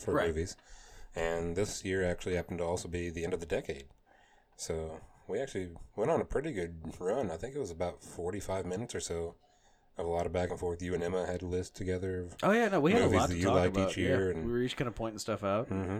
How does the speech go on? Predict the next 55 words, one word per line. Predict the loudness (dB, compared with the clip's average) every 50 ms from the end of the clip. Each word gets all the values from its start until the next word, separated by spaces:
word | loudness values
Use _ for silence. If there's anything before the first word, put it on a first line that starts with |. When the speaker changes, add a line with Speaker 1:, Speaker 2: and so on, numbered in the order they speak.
| -2 -2
Speaker 2:
No, | -2 2 4
there | 4 4
Speaker 1:
It |
Speaker 2:
was | 4 2 2
a | 2
Speaker 1:
was |
Speaker 2:
good | 2 2 4
back | 4 4 4
and | 2 -2
forth. | -6 -6
It's | -4 -4
a | -4
real | -2 2 4 4 4
bummer | 4 2 2 2 0 -2
we | -4 -4
can't | -4 -4 -6 -6
get | -4 -4
Speaker 1:
It | -4
Speaker 2:
that | -2
Speaker 1:
really | 2 2 2 4
Speaker 2:
back, | 4
'cause | 2 2
Speaker 1:
is. | 4
Speaker 2:
there | 4 4
were | 4
some | 4 2 -2 -4 -6
good, | -4 -2 0 0 0 0 -2 -4 -8 -14 -16 _ _ _ -2
there | -2 0
were | 0
Speaker 1:
Yeah. | 0
Speaker 2:
some | 0
good | 2 2 2 2 0
points | -4 -4 -6 -6 -8 -10
made. | -10 -10 -6 -2 0
Speaker 1:
I | 2 2
wasn't | 4 2 4 4
joking | 4 4 4 4
around. | 2 2 2
I | 2
think | 2 2
it | 2
really | 2 2 2
was | 2 2 2
one | 0 0 0
of | 0
our | -2 0
better | 0 0 0 0 -2
episodes | -2 -4 -6 -6 -8 -8
we've | -10 -8 -6
done. | -4 -4 -4 -6 -8 -2 2
Speaker 2:
No, | 4 6
Speaker 1:
But | 6
Speaker 2:
a | 8
hundred | 6 6 6 4
percent. | 2 0 0 -2 -2 -2 -4